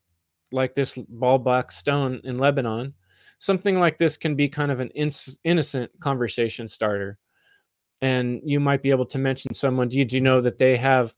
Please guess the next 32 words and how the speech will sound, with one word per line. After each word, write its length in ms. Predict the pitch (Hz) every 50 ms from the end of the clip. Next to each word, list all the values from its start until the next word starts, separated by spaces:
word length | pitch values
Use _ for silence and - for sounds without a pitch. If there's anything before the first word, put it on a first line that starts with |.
| _ _ _ _ _ _ _ _ _
you 100 | - 135
know, 320 | 123 120 117 127 139 120
a 60 | 123 127
stone 480 | - - - 147 143 139 139 151 156
that's 380 | 147 131 123 - - - - - _ _ _ - _ _ -
as 140 | 131 123 101
big 260 | 101 143 135 139 131
as 160 | 139 117 - -
three 260 | - 131 127 131 127
Boeing 340 | 110 127 123 127 131 123 117
seven 300 | - 139 131 120 127 113
forty-sevens 960 | - 143 135 131 123 113 - - 120 117 123 143 147 156 143 - - - - _
laying 340 | - 143 135 139 143 143 143
there 280 | 139 135 139 156 156 - _ _ _ _ _
and 220 | - 127 127 123 120
no 180 | 123 123 123
explanation 640 | 127 127 - - - 127 117 117 120 123 - - 135 127
for 200 | - - 127 117
how 180 | 113 117 117
people 320 | - - 123 120 - - 113
carved 320 | - - 123 120 107 110
it 80 | 117 110
out 220 | 113 113 120 120
or 180 | - 127 117 113
moved 300 | 107 107 113 113 104 -
stones 420 | - - - - 113 110 117 113
like 220 | - 113 113 113 -
that 300 | - 113 117 120 123 - _ _ _ _ _ _ _ _ -
for 140 | 120 117
hundreds 360 | 107 120 123 117 117 117 104 -
of 80 | 117
miles?" 500 | 113 110 110 120 131 135 143 139 - -